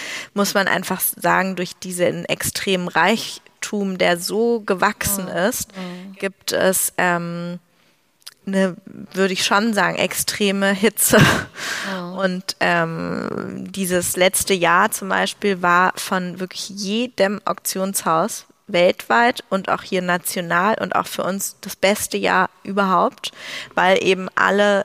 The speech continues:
Speaker 1: auf diesen Bereich stürzen, auch in dem Wunsch, sicherlich Liquidität in, in Werken,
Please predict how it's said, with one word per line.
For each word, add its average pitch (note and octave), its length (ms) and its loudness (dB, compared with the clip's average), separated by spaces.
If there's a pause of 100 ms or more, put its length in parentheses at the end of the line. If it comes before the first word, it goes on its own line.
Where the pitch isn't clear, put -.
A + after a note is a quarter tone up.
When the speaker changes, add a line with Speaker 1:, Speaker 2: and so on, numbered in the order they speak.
(120)
Speaker 1:
auf F#3+ 240 0
diesen F#3 480 -8
Bereich F3+ 500 0
stürzen, - 520 -4
auch F#3 240 2
in F#3+ 120 -4
dem F3+ 180 -4
Wunsch, G3 260 -2
sicherlich F#3+ 520 -2
Liquidität F#3 800 -4
in, F3 380 -6
in F3 560 -8
Werken, F#3 480 0